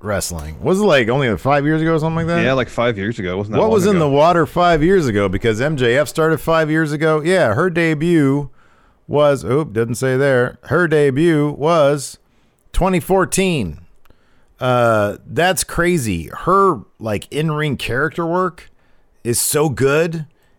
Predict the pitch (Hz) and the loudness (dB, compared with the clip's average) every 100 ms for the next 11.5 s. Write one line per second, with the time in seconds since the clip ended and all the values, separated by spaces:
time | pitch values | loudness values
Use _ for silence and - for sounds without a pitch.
0 | _ 117 123 156 - 139 101 151 143 135 | _ -4 -2 -2 -2 -4 -2 -2 0 0
1 | 175 98 80 82 78 - 95 82 76 80 | 0 -2 -4 -6 -8 -6 -6 -8 -10 -12
2 | 65 57 _ _ _ _ - - 101 98 | -14 -20 _ _ _ _ -20 -8 -4 -2
3 | 120 127 113 - 120 117 135 107 127 117 | -2 -2 -4 -4 -4 0 0 0 -2 -2
4 | 110 113 110 120 - 101 92 87 101 87 | -2 -2 -2 -6 -6 -4 -4 -4 -4 -2
5 | 85 - - 110 - 101 151 139 - 156 | -4 -6 -10 -10 -6 -4 0 -2 -2 -6
6 | - 120 113 - 104 95 - 117 113 123 | -2 -2 -2 -2 -4 -4 -6 -4 -2 -2
7 | 113 - 127 104 98 101 - - _ - | -2 -2 -2 0 -2 -6 -18 -20 _ -6
8 | 101 92 - 113 104 98 - 98 90 82 | -4 -4 -4 -2 0 -2 -2 0 0 -2
9 | 101 113 135 151 - - _ _ _ _ | -2 0 0 0 -6 -20 _ _ _ _
10 | _ _ _ - - - 143 80 - 170 | _ _ _ -20 -10 -4 -4 -4 0 2
11 | 131 110 110 117 | 2 2 0 -4